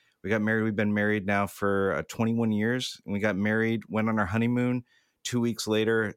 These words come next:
started at this church. And so, like, our whole, our whole sort of, like, adult life together has been lived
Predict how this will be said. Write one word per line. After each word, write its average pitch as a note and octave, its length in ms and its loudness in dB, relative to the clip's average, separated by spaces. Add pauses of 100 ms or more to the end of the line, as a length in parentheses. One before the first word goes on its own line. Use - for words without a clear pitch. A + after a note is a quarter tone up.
started G2+ 440 0
at G2 160 0
this F#2+ 160 -4
church. G#2 500 -4
And F2 240 -6 (400)
so, - 180 -2
like, F#2+ 200 0
our G2 160 4
whole, A2 560 2
our G2+ 140 2
whole A#2 360 0
sort G#2+ 300 -2
of, G2 200 0
like, F#2+ 300 0
adult F#2 480 0
life F#2 280 -2
together F2+ 360 -2
has F2 120 -6
been F#2 300 -2
lived F2+ 320 -2